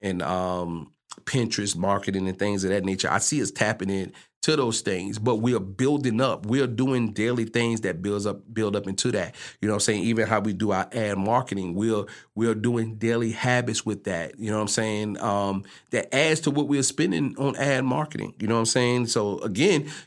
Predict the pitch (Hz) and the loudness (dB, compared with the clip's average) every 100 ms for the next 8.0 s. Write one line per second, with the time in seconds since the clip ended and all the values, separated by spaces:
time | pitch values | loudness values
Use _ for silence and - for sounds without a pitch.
0 | - 151 135 127 110 120 113 123 147 139 | 0 4 4 4 2 2 2 2 2 2
1 | 139 131 127 120 113 95 - 226 170 110 | 2 4 2 4 2 0 0 2 4 4
2 | 127 123 117 120 117 113 123 123 104 - | 2 2 2 2 0 2 2 2 -2 -4
3 | 82 156 123 147 107 127 139 - 113 135 | -4 -2 0 0 2 0 -2 0 0 2
4 | 104 113 135 127 123 131 127 - 131 117 | -2 0 0 0 0 -2 -2 -2 0 2
5 | - 190 135 117 127 - 104 - 127 120 | 2 2 2 0 0 -2 -4 0 2 4
6 | 120 - - - 123 127 - 139 165 170 | 2 -2 -20 -2 2 2 2 2 2 2
7 | 107 85 - 107 113 117 - 120 123 | 0 -4 -8 -2 0 2 2 2 2